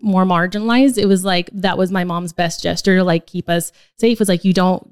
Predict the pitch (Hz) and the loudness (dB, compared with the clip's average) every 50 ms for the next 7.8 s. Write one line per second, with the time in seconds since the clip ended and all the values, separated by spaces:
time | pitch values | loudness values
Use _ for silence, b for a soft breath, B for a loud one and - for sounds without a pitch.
0 | - 190 _ _ _ - 190 190 190 180 185 - - 190 180 180 - 175 170 160 | -20 -20 _ _ _ 0 2 2 4 2 0 0 -2 -4 -4 -2 0 0 0 0
1 | - - 175 156 143 185 - - - 190 180 - 196 185 185 170 165 - - 185 | 0 -4 -4 -4 -4 -8 -8 -2 -2 -2 0 2 0 2 2 2 0 0 0 -2
2 | 180 190 190 - - 208 190 180 180 170 185 180 180 180 175 180 175 170 170 170 | -2 -2 -6 -6 -4 -2 -2 -2 0 0 0 0 0 -2 -2 -4 -4 -4 -4 -2
3 | 175 170 170 170 165 b b b b b b b - 196 180 202 185 190 185 190 | -2 -2 -2 -4 -6 b b b b b b b -4 -4 0 2 2 4 4 4
4 | 185 196 185 202 240 247 - 240 214 196 202 196 190 190 190 190 180 180 175 175 | 4 2 2 2 2 2 2 0 0 0 0 0 0 0 0 0 -2 0 0 0
5 | 175 190 220 202 190 190 185 180 175 180 180 180 180 180 - 190 185 185 180 180 | 0 0 0 0 0 0 0 0 0 0 0 -2 -2 -2 0 0 2 2 2 2
6 | 165 170 185 202 196 190 175 - - 190 180 180 175 175 - 196 202 202 190 - | 2 2 0 0 -4 -6 -6 -2 -2 0 0 0 -2 -2 -4 -4 -2 -2 -2 -2
7 | - - 196 185 180 180 175 175 175 170 170 175 170 170 - - | -4 -2 -2 0 0 2 2 0 0 0 -2 -4 -4 -6 -8 -12